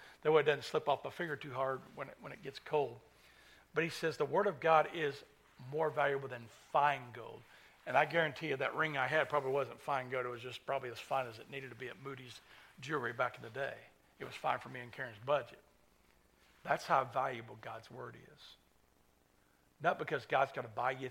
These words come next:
things, but because God is going to enrich you so deeply as you see the old and the new, confirming those main things and pulling out the plain things and, and so, "Oh, oh," you know, those little moments of, "Oh, wow."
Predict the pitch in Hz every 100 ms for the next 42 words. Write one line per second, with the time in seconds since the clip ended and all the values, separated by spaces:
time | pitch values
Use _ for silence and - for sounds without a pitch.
0 | - 123 131 135 - 131 131 - 127 -
1 | - - _ _ _ 139 120 147 156 127
2 | 127 139 127 131 - 127 120 139 160 -
3 | - 139 123 113 - - 151 143 110 147
4 | 151 - 123 113 110 _ _ _ _ _
5 | _ _ _ _ _ _ _ _ - 120
6 | 110 120 - - 147 127 - - 135 131
7 | 120 113 113 120 127 131 120 113 127 110
8 | - 131 123 117 113 110 123 131 135 135
9 | 117 123 120 113 117 107 135 127 127 120
10 | 110 - 135 127 127 - 120 113 113 110
11 | 110 - - - _ - 117 - - 156
12 | 147 123 113 135 151 123 120 120 123 120
13 | 127 131 135 131 123 120 - 143 139 123
14 | 110 123 139 131 104